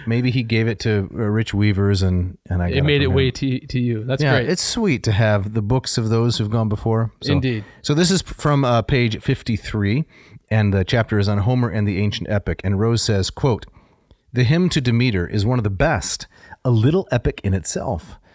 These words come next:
Speaker 1: dealing in four hundred and ninety-five really poetical and eloquent lines with the story of Demeter's sorrows, how Persephone was carried off by Hades and searched for by her mother,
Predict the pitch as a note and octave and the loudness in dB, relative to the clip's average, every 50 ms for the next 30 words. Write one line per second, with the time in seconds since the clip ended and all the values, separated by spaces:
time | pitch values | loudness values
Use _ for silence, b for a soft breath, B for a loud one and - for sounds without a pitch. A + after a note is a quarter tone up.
0 | b b b b A2+ A2 A#2+ C#3 D3+ D3+ C#3+ C#3 B2 A#2+ - - C#3 C#3 C3+ C#3 | b b b b -2 0 2 2 2 2 2 2 2 0 0 -2 0 0 2 2
1 | C#3 C3 B2 A#2 A#2 A#2+ A#2 A#2 A#2 A#2 A2 - A#2 A#2 A2 G2 F#2 G2 A2 B2 | 2 0 0 2 2 2 2 2 2 0 0 2 0 0 2 2 0 0 2 2
2 | B2+ C3+ B2 - A#2+ A#2 A2+ A#2 A2 A2+ - - A2 G#2+ - - G#2 - A#2 A2 | 2 0 2 2 2 2 2 0 0 0 0 0 -2 -2 -2 -4 -6 -4 -2 -2
3 | A2 G#2+ - B2 - - G2+ F#2+ F#2 F2+ F2+ F#2 F#2 F#2+ A2 G2+ G#2+ - - - | -2 -2 -2 -4 -4 -2 0 0 0 0 0 0 -2 -2 -2 -2 -2 -2 -2 -2
4 | A2+ G2+ F#2+ F#2+ F#2+ F2 F2+ G2 F#2+ F#2 E2 F2+ F#2 - - - - - C3 B2+ | 0 0 2 0 0 0 0 0 0 0 0 -2 -4 -4 -4 -4 -2 -2 0 0
5 | A#2 G2 F2+ E2 E2 E2 - B B B B B B B B - D3 C#3+ - D#3 | 0 0 0 0 -2 -6 -10 B B B B B B B B -2 -2 0 0 0
6 | C#3 - - D#3+ D3+ - D3 B2+ A#2 G#2 G#2 - - - - B2+ A#2+ A#2 A#2 A#2 | 0 0 2 0 0 0 0 0 2 2 0 -2 -2 -2 -2 0 2 2 2 2
7 | A#2 - - A2 A2 G2 G2 C3 B2+ A#2 G#2 G2 F#2 F#2 G2+ G#2+ G#2 - - D3+ | 0 0 0 -2 -2 0 0 -2 0 0 0 0 0 0 0 0 0 0 -2 -4
8 | C#3+ - - - - G#2+ G2 E2+ F#2 F#2 F#2+ G#2+ A2 C3 D#3 C#3+ A2 F#2 E2+ - | -4 -4 -8 -6 -4 -2 -2 0 0 0 0 0 0 0 0 0 0 -2 -4 -6